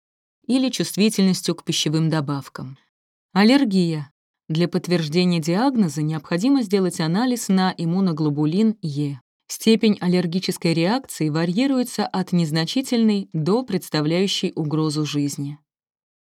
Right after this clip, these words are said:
Непереносимость. По мнению Американской академии аллергии, астмы и иммунологии,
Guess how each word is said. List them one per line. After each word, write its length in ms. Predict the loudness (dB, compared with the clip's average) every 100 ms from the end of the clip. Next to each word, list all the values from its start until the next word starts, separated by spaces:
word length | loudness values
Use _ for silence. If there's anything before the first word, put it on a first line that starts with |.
| _ _ _
Непереносимость. 1080 | 2 4 4 4 2 0 -2 -4 -6 -14 -20 _ _ _
По 120 | 2 6
мнению 360 | 6 6 6
Американской 640 | 4 4 4 2 0 0 0
академии 460 | 0 2 2 2
аллергии, 760 | 2 2 0 0 2 2 0 -8 _
астмы 440 | 0 0 0 -2
и 360 | -2 0 0 0 0
иммунологии, 920 | 2 2 0 2 2 2 2 -4